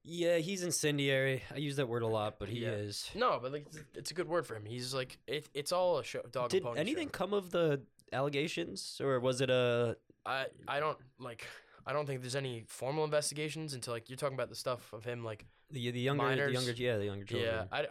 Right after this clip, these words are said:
Speaker 2: I don't think there's anything
Speaker 1: I guess
Speaker 2: concrete.
Speaker 1: not. He didn't take anybody to, he's a congressman still, and
Speaker 2: A, a lot of people I follow on Twitter who are big lefties call him Rapey McForehead, which I
Speaker 1: Oh,
Speaker 2: think is
Speaker 1: God.
Speaker 2: really funny.
Speaker 1: It's hilarious, but
Speaker 2: Yeah, yeah, yeah, yeah.
Speaker 1: <laughs> but go
Speaker 2: I lo-, so that's, like, what, you know,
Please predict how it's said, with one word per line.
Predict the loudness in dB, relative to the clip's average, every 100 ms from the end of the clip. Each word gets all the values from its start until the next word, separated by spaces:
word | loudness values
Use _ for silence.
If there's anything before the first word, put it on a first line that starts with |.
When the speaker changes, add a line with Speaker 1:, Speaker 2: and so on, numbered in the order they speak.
| 0
Speaker 2:
I |
don't | 0 0
think | -2 -2
there's | -2
anything | -4 -4 -8 -8 -4
Speaker 1:
I |
guess | 0 0
Speaker 2:
concrete. | 2
Speaker 1:
not. | 2 0
He | 0
didn't | -2 0
take | 0
anybody | 0 0 0
to, | 0 -4
he's | -4 -6
a |
congressman | -4 -4 -2 -4 -6
still, | -4 -2 -2 -4 -8
and | -4
Speaker 2:
A, | -4 -4 _ _
a | -2
lot | 2 4 2
of | 2
people | -2 2
I | 2
follow | 2 2 2
on | -2
Twitter | -2 2 4
who | 4 2
are |
big | 4 2 2
lefties | 0 0 -6 -4
call | -2 0
him | -2
Rapey | -2 -4 -4
McForehead, | -6 -4 -2 0 0
which | -2 -4
I | -4 -4
Speaker 1:
Oh, |
Speaker 2:
think | -6 -6
is | -8
Speaker 1:
God. | -6
Speaker 2:
really | -4 -2 -4
funny. | -6 -4 -4 -4
Speaker 1:
It's | -2 0 0
hilarious, | 2 4 4 4 2
but | 0 2
Speaker 2:
Yeah, | 2 2
yeah, | 2 4
yeah, | 2 2
yeah. | 2
Speaker 1:
<laughs> |
but | 4 2
go | 0 -2 -4 -8 -6 -8 -12 -4
Speaker 2:
I | -2
lo-, | -2 -2
so | 2
that's, | 2 2 0
like, | 0
what, | -2 0
you |
know, | -2